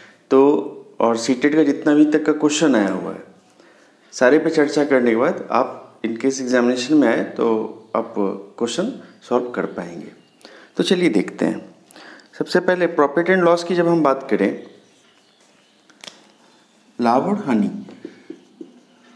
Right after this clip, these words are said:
अब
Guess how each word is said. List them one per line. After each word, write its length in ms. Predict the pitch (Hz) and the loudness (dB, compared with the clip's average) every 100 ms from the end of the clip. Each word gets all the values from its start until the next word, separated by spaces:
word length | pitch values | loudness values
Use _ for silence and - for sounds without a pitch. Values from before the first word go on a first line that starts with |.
| - _ _ _ - _ _ - - - - - - - - - _ _ _ - - - _ _ _ _ _ _ _ - - - | -20 _ _ _ -20 _ _ -18 -14 -16 -16 -20 -20 -20 -20 -20 _ _ _ -18 -16 -20 _ _ _ _ _ _ _ -20 -18 -4
अब 360 | 156 175 - | -4 -4 -8